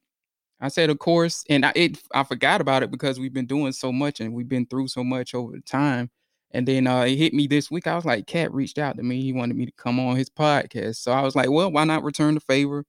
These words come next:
get him on our podcast?" Uh, so we got to talk some Jags and Dolphins for primetime football. But, um, in terms of how I'm doing, I'm good. I can't complain, man.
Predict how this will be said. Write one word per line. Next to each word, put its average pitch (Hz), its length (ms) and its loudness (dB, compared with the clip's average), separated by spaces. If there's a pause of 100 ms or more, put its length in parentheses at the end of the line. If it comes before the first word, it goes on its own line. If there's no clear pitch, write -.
(120)
get 127 140 -2
him 131 140 0
on 131 160 0
our 127 180 0
podcast?" 123 680 -2 (440)
Uh, 107 140 -2
so 113 160 0
we 120 120 -2
got 123 180 2
to 117 80 -6
talk 127 260 0
some 117 160 -4
Jags 127 520 0
and 110 100 -2
Dolphins 120 420 0
for - 140 -14
primetime 127 640 -4
football. 113 560 -4
But, 117 160 -2
um, 123 200 0
in 123 80 -2
terms 147 240 -2
of 139 80 -2
how 143 160 2
I'm 147 100 0
doing, 143 240 -2
I'm 131 140 -8
good. 147 320 2
I 139 60 -10
can't 143 300 -2
complain, 143 600 -2
man. 135 240 0